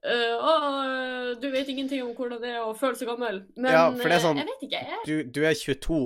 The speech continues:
Speaker 2: og du er straks ferdig med en master. <laughs> Så, sånn.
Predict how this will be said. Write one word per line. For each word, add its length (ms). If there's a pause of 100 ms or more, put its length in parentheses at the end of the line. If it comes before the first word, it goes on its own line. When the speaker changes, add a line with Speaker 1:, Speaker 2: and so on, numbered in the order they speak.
Speaker 2:
og 80
du 80
er 80
straks 400
ferdig 380 (160)
med 340 (160)
en 160
master. 640 (180)
<laughs> 140
Så, 160
sånn. 460